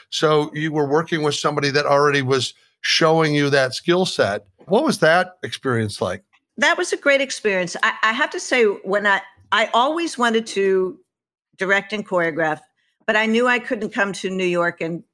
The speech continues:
Speaker 2: take over. I had to come to New York as a song and dance gal and figure it out. And I was lucky that I could sing and dance, so I was able to work.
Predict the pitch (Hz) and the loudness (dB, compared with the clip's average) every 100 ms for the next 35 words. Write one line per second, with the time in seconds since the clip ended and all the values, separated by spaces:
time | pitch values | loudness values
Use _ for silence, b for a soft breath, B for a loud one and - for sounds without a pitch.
0 | _ _ - 220 190 180 170 - 170 165 | _ _ -8 -4 -2 -2 -2 -8 -8 -4
1 | 202 202 220 196 185 180 185 180 170 165 | -4 -4 -2 -2 -2 -4 -2 0 -2 -4
2 | 160 - 185 180 175 165 170 170 - 156 | -6 0 0 0 -2 -2 -4 -4 -8 -10
3 | 151 156 - _ _ - 180 - 175 180 | -10 -10 -14 _ _ -10 -6 -4 -2 0
4 | 170 170 156 - _ _ _ _ 185 190 | 2 2 2 -2 _ _ _ _ -2 2
5 | 185 185 185 214 208 202 185 175 170 - | 2 2 0 -2 0 2 2 0 0 0
6 | 233 - 185 170 165 165 170 - - 170 | -2 -2 -6 -6 -4 -2 -4 -6 -4 -2
7 | 165 - 165 156 180 180 165 160 190 165 | -2 -2 -2 -2 0 0 0 0 2 2
8 | 156 | 0